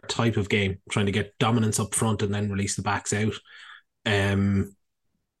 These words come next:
I agree with you. I think Bulls have a good chance. Bulls are on, I think they're, are they playing their four, four games away?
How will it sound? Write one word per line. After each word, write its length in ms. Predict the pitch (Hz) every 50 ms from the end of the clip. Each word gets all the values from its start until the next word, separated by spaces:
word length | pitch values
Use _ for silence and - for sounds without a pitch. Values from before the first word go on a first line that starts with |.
| _ _ _ _ _ _ _ _ _ _ _ _ _ _ _ _ _ _ _ - _ _ _ _ _ _ _ _ _ _
I 140 | - 113 110
agree 360 | 110 110 104 101 117 120 120
with 160 | 123 120 - -
you. 160 | 120 107 104
I 100 | 101 101
think 380 | - - 120 117 113 - - - - - - - - _ _
Bulls 580 | - 113 113 113 113 110 107 101 - - - - - _ _ - 98 -
have 260 | - - - 110 101
a 40 | 101
good 260 | 98 - 113 104 -
chance. 680 | - - - - 107 110 120 120 - - - - - _ _ - - - - - - - - _ _ _ _ _ _ _ _ _ _ _ _ _ _ _ _ -
Bulls 240 | 135 127 135 127 131
are 100 | 123 120
on, 340 | 117 120 117 113 107 98 - - -
I 60 | -
think 180 | - 143 139 139
they're, 300 | 151 139 135 127 107 - - -
are 100 | - 123
they 80 | 135
playing 240 | 135 - 147 143 143
their 120 | 135 123
four, 420 | - - - - 151 143 143 139 131
four 400 | 135 - - - - 151 151 135
games 340 | 139 135 139 143 147 139 127
away? 440 | 123 113 113 120 139 147 143 -